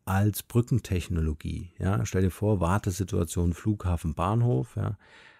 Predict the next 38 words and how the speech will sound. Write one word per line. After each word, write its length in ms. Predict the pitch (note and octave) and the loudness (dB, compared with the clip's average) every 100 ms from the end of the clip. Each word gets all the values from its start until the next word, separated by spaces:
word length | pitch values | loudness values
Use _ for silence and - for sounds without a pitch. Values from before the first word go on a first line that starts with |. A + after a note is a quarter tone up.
| _ E2+ | _ -2
ähm, 360 | F2 F2 F2 - | 2 2 0 -2
habe 240 | F2 G2 | -2 2
ich 60 | F#2 | 2
ja 180 | F#2+ | 2
super 300 | F2 G2+ A2+ | 2 0 -2
eine 100 | A2+ | 2
Möglichkeit, 640 | G2 G2+ G#2+ G#2 - G2+ G2 | 4 4 2 -4 -2 -4 0
mit 240 | G2 F#2 | 2 2
den 120 | F#2 | 4
Menschen 300 | F2+ G2+ - | 4 2 0
in 140 | G#2 F#2+ | 0 0
eine 80 | - | 0
Interaktion 760 | - - - - A2 A#2+ C3+ | -2 -4 -4 -2 2 2 2
zu 140 | - - | -2 -6
gehen, 220 | E2 E2 | -6 -4
in 220 | - A#2 | 2 0
eine 320 | - A2 G#2 G2 | 2 2 4 2
Interaktion 1120 | - B2 B2 G#2+ G2+ E2 - - A2 A#2+ B2 | 0 -2 -2 0 -2 -2 -8 -2 0 2 0
zu 160 | - | -2
gehen 260 | - - - - | -8 -8 -8 -2
und 160 | F2+ | 4
nicht 340 | G2 A#2+ A#2+ - | 6 6 2 2
ihnen 380 | G#2+ G#2+ G#2+ - | 6 6 6 2
ein 220 | - F2+ | 0 0
Plakat 420 | F#2+ F2+ F2+ G#2+ | 2 0 2 0
vor 200 | - E2 | 0 -2
die 100 | D#2+ | 0
Nase 280 | D#2 D#2 D#2 | 0 -2 -6
zu 180 | D2+ D2 | -8 -8
halten. 300 | D2 - - _ _ - - - - | -10 -10 -14 _ _ -20 -20 -20 -10
Ja. 200 | - F#2+ _ _ - - - - _ - | -8 -8 _ _ -20 -20 -20 -20 _ 2
Und, 340 | G2+ G2 - | 6 6 2
ähm, 320 | G2 F#2 F#2 - | 0 4 4 2
da 240 | G#2+ - A#2+ | 0 2 4
denke 320 | E3 D3+ D3 | 4 4 4
ich, 300 | C#3+ - - | 2 -2 -2
äh, 220 | A2 A#2 | 2 4
äh, 420 | A#2 - A2+ A2 | 2 -2 -2 0